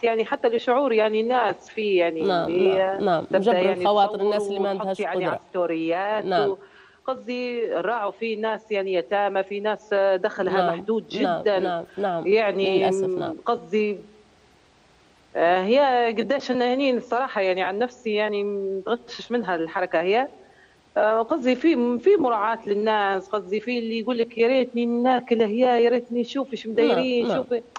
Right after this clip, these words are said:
Speaker 1: قصدي
Speaker 2: النفس تشتهي لكن أحيانًا لا تستطيع اليد إنها تتبع مشتهيات النفس. بارك الله فيك مريم،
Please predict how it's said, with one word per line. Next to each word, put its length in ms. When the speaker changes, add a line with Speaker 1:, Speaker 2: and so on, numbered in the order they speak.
Speaker 1:
قصدي 720
Speaker 2:
النفس 360
تشتهي 480
لكن 280
أحيانًا 320
لا 120
تستطيع 500
اليد 320
إنها 200
تتبع 400
مشتهيات 640
النفس. 340
بارك 260
الله 160
فيك 260
مريم، 340